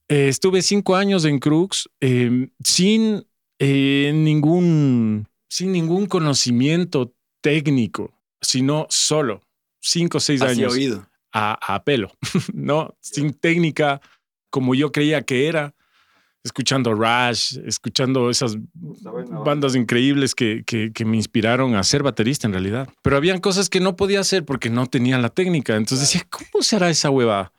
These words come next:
Speaker 2: Claro.
Speaker 1: Hasta que, bueno, empiezo a tomar clases ya, eh, ya porque yo ya necesitaba, ¿no? Yo te hablo en, en, en mi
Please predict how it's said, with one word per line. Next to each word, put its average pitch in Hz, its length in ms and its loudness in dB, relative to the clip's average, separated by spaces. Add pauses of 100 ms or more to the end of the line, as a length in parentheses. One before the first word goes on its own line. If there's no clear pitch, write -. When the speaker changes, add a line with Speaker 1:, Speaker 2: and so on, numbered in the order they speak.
(160)
Speaker 2:
Claro. - 280 -20 (440)
Speaker 1:
Hasta 151 340 0
que, 151 420 2 (140)
bueno, 135 380 0 (500)
empiezo 147 300 -2
a 151 40 -6
tomar 143 280 0
clases 131 340 0
ya, 120 400 2
eh, 104 340 0
ya 120 140 0
porque 104 380 -4
yo 117 120 2
ya 123 140 2
necesitaba, 113 680 0
¿no? 131 340 -2
Yo 139 180 0
te 214 100 -2
hablo 220 200 0
en, 165 180 -2
en, 131 300 -2
en 123 220 0
mi 165 240 0